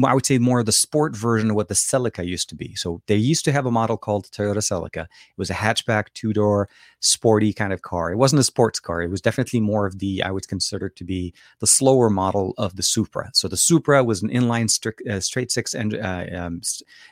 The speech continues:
it's an inline straight six engine on it with a stick shift, and you had the op-,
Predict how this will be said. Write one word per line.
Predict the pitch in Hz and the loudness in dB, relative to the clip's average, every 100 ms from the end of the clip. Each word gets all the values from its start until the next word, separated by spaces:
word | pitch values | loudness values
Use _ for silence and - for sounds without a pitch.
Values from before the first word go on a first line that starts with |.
| - | -8
it's | 117 | -4
an | |
inline | 139 156 151 139 | 2 2 4 2
straight | - 139 | 2 0
six | - 131 - - | 0 -4 -6 -4
engine | 113 107 101 - _ - | -2 0 -2 -6 _ -4
on | 101 104 | 0 0
it | 104 | 0
with | 87 | -4
a | 90 | 0
stick | - - 104 | 0 0 -2
shift, | - 104 - | -2 -4 -4
and | 107 | -4
you | |
had | 104 | -2
the | 107 | -4
op-, | 92 | -8